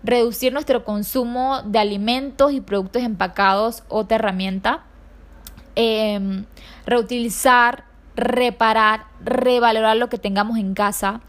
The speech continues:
No es necesario que compremos un, un montón de cosas ecológicas, entre comillas, como cucharas o, o carrizos de madera. Lo importante es utilizar lo que ya tenemos en casa. Eso es lo más ecológico, lo que ya tenemos en casa.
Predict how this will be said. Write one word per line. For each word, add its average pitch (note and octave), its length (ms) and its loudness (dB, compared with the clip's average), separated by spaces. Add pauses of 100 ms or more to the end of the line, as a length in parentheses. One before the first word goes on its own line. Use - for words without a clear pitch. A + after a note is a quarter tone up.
(500)
No B3+ 160 2
es D#4 80 0
necesario B3+ 480 2
que B3+ 140 -6
compremos A#3 500 0
un, B3 240 -6 (340)
un B3 140 -4
montón B3 380 -2
de B3 140 -4
cosas A#3 380 -4
ecológicas, A3 720 -2
entre G3+ 280 -2
comillas, G3+ 680 -2 (440)
como G#3 680 0
cucharas A3+ 520 2
o, G3+ 260 -2
o G3 180 -6
carrizos G#3 420 -2
de A#3+ 60 -2
madera. G3 560 2 (760)
Lo A#3+ 100 4
importante C4 480 2
es E4 60 0
utilizar A#3+ 420 2
lo C#4 120 0
que G#3 120 -2
ya G#3 180 0
tenemos A#3 320 -2
en F#3 140 -4
casa. F#3 420 -2
Eso B3 220 0
es D4 40 0
lo A#3+ 120 0
más A3 180 0
ecológico, F#3 600 -4
lo A3 180 0
que A#3+ 100 -6
ya C4 140 4
tenemos C4+ 400 -4
en F#3 120 -4
casa. F#3 400 -6